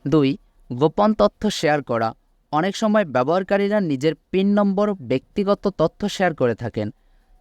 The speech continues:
এই অসতর্কতা প্রতারকদের জন্য বড় সুযোগ তৈরি করে। আরিফের গোপন তথ্য শেয়ার করার কারণে তার অর্থ চুরি হয়ে যায়। তিন, অপরিচিত নম্বরে লেনদেন। সুমি আক্তার যাচাই না করে অপরিচিত একটি নম্বরে টাকা পাঠিয়েছিলেন। এই তাড়াহুড়ো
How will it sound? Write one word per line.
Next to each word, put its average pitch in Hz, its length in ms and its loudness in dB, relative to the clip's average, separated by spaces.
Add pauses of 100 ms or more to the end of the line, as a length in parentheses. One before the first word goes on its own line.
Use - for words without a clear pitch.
এই 175 180 2 (100)
অসতর্কতা 208 760 0
প্রতারকদের 180 600 -4
জন্য 180 220 0
বড় 139 320 0
সুযোগ 185 340 -4
তৈরি 202 180 0
করে। 208 300 -2 (360)
আরিফের 185 400 0
গোপন 143 360 -2
তথ্য 190 280 -4
শেয়ার 156 280 -2
করার 185 300 0
কারণে 170 440 0 (320)
তার 151 160 2
অর্থ 156 380 -2
চুরি 147 300 -2
হয়ে 123 220 -2
যায়। 104 220 -4 (300)
তিন, 139 240 4 (380)
অপরিচিত 202 560 2
নম্বরে 160 500 2
লেনদেন। 143 460 0 (340)
সুমি 180 360 0
আক্তার 175 420 2
যাচাই 139 340 0
না 196 140 0
করে 151 360 0
অপরিচিত 175 540 -2
একটি 175 360 -4
নম্বরে 190 320 2
টাকা 135 300 0
পাঠিয়েছিলেন। 143 720 -2 (560)
এই 185 180 2
তাড়াহুড়ো 170 520 0